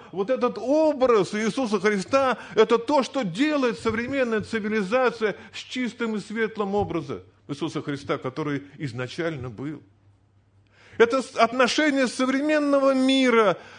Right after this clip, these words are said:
к истине Иисуса Христа. К сожалению, к сожалению, это так, дорогие братья и сестры.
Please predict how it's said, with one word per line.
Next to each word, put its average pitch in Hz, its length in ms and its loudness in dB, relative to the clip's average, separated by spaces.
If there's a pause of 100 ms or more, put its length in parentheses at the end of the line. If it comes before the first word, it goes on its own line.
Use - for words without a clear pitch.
(200)
к 202 120 -4
истине 151 680 -2 (440)
Иисуса 110 440 -6
Христа. - 420 -18 (1500)
К - 60 -20
сожалению, 147 760 -8 (840)
к - 40 -20
сожалению, 151 640 -6
это 147 220 -6
так, 139 260 -8 (580)
дорогие 104 600 -12 (880)
братья 92 420 -10
и 95 60 -14
сестры. - 480 -20